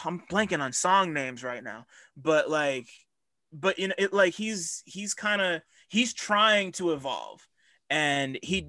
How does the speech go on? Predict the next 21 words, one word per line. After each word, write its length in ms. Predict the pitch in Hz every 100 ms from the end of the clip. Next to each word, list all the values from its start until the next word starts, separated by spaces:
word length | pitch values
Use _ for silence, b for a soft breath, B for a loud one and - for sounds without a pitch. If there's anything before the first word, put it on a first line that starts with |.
| 135
he's 200 | 196 170
not, 220 | 175 180
he's 140 | 190 170
trying 400 | - 220 214 190
to 140 | 175
not 340 | 151 151 151
necessarily 640 | 156 139 139 - 139 135 135
deliver 320 | 131 127 123
the 80 | 120
same 240 | 135 120
project 480 | 120 110 110 107 -
all 100 | 73
the 80 | 92
time. 240 | 123 101
And 80 | 104
I 60 | 147
can 200 | 165 151
really, 320 | 156 147 139 - B B B
like, 160 | 170 165
I 100 | 185
don't, 160 | 240